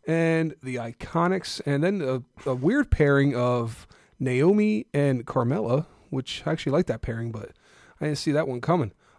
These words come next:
Um, dude, the match was, it, this match blew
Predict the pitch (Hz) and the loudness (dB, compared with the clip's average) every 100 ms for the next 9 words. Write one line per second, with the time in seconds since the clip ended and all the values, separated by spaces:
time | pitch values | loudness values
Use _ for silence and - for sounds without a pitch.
0 | - 151 147 139 131 - _ _ _ 170 | -2 2 2 0 -4 -12 _ _ _ 2
1 | 185 208 240 135 104 - - _ _ - | 4 4 2 0 -4 -8 -14 _ _ -20
2 | _ 170 - - _ 214 - 175 156 - | _ -8 -8 -14 _ -6 -2 0 0 -2
3 | - - 120 - _ _ - 156 156 156 | -12 -16 -18 -20 _ _ -2 4 6 6
4 | 156 156 | 2 -2